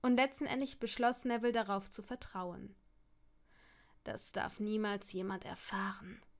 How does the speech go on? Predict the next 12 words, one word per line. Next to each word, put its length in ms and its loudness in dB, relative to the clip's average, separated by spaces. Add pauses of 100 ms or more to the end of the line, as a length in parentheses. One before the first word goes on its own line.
flüsterte 400 -2
Draco 360 -2
neben 280 0
seinem 320 -4
Ohr. 300 -6 (1000)
Neville 460 6
wollte 240 2
ein 140 0
ganz 420 0
tiefes 480 -2
Seufzen 520 0
aufsteigen, 720 -2